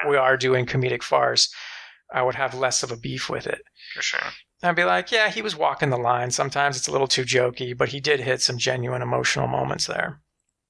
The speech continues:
Speaker 2: But instead, you're like, "Nah, dude, even, like, when Rick Flag dies," I'm like, "No, not really.
Speaker 1: It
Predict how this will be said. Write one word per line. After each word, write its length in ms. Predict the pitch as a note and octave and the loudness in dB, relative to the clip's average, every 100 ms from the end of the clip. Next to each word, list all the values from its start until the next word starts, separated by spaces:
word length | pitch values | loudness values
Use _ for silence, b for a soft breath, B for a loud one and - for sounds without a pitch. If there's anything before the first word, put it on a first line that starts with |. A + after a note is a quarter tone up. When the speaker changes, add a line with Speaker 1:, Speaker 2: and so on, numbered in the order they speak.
| _ _ _ _ _ | _ _ _ _ _
Speaker 2:
But 100 | D3+ | -2
instead, 420 | C#3 - G3+ G3+ C#3 | 2 2 4 2 4
you're 100 | C3+ | 4
like, 220 | C3 A#2+ | 4 4
"Nah, 240 | D3+ C#3+ | 2 2
dude, 260 | A#2+ C3 C#3+ | 2 0 0
even, 220 | D#3+ F3+ F3+ | 0 4 4
like, 180 | F3 | 4
when 300 | F#3 E3 C#3+ - - - | 2 2 -2 -16 -10 -2
Rick 180 | D#3 | 0
Flag 280 | - F3 E3 | 2 0 2
dies," 500 | C3 D3 C#3 A2 - - B B B B B B B _ - | 0 0 0 -2 -6 -6 B B B B B B B _ 0
I'm 60 | |
like, 200 | E3+ D3+ - - D#3+ | 0 0 -6 -6 0
"No, 300 | F#3+ F#3+ - - | 4 4 0 0
not 140 | F3 D#3 | 2 4
really. 300 | F3 C#3+ | 4 4
Speaker 1:
It 100 | C#3 | 0